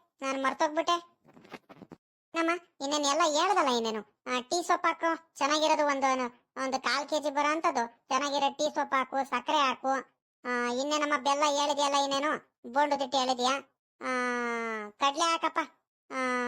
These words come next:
ಒಂದು ಉರ್ಗಡ್ಲೆ ಬರುತ್ತಲ್ಲ, ಒಂದು ಅರ್ಧ ಕೆ ಜಿ ಕಡ್ಲೆ ಹಾಕು, ಆ, ಕಡ್ಲೆ ಕಾಳು ಹಾಕು. ಆ, ಕಡ್ಲೆ ಕಾಳು ಇಲ್ಲ, ಕಡ್ಲೆ ಕಾಳು ಹಾಕು. ಆ, ಇನ್ನೇನಮ್ಮ, ಇನ್ನೇನ್ ಸಾಕೇನಮ್ಮ, ಇನ್ನೇನಮ್ಮ?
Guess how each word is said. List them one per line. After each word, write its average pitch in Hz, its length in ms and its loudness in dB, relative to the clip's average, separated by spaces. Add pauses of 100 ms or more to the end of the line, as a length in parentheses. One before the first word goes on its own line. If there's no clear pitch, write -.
(120)
ಒಂದು 240 400 0
ಉರ್ಗಡ್ಲೆ 285 340 0
ಬರುತ್ತಲ್ಲ, 285 360 0 (420)
ಒಂದು 254 420 0
ಅರ್ಧ 247 220 0
ಕೆ 277 140 -2
ಜಿ 262 160 -4
ಕಡ್ಲೆ 254 220 0
ಹಾಕು, 269 320 0 (520)
ಆ, 247 260 -2
ಕಡ್ಲೆ 262 320 0
ಕಾಳು 285 280 0
ಹಾಕು. 254 240 -2 (560)
ಆ, 233 280 -6
ಕಡ್ಲೆ 240 300 -2
ಕಾಳು 254 320 0
ಇಲ್ಲ, 262 120 -2 (140)
ಕಡ್ಲೆ 247 440 -4
ಕಾಳು 254 200 0
ಹಾಕು. 233 300 0 (560)
ಆ, 254 240 -4
ಇನ್ನೇನಮ್ಮ, 330 360 2 (300)
ಇನ್ನೇನ್ 285 400 -2
ಸಾಕೇನಮ್ಮ, 330 500 0
ಇನ್ನೇನಮ್ಮ? 339 480 2